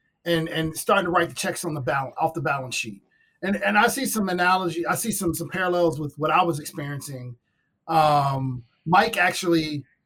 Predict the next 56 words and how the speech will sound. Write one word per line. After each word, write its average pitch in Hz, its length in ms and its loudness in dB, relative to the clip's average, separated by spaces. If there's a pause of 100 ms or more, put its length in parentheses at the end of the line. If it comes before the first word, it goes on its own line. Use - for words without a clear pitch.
it's - 140 -6
really 254 160 4
funny, 233 240 2
Mike, 170 260 0
you 180 80 -6
sitting 175 300 -4
here, 170 100 0
'cause 143 120 -2
you 214 100 2
saw 202 260 2
me, 185 220 -4
Mike, 165 280 -2
on 139 100 -8
my 175 180 2
journey, 120 360 -10 (420)
right? 151 260 -4
As, 156 200 -4
as, 151 200 -4
as 147 220 -6
Brad 175 280 2
is 160 120 0
relaying 156 360 -4
his, 156 380 -2
right? 147 320 -4 (420)
Uh, 160 180 2
Mike 202 300 4
is 208 140 2
actually 208 260 2
one 190 180 4
of 185 60 -2
the 180 80 0
ones 180 320 0
who 165 120 2
lit 170 160 2
a 156 40 -2
fire 208 300 4
into 170 140 0
me. 160 100 0
He's 151 120 -4
like, 143 220 -6 (1200)
was 190 220 -2
like, 170 80 0
"Sherm, 208 400 4
you 208 80 2
can 190 140 -4
do 269 120 4
your 233 140 6
own 175 160 6
thing, 226 240 6
man. 143 260 -4
Like, 143 320 -8
just - 240 -4
go, 202 240 4
you 175 120 -4
know, 175 140 4
why, 175 440 2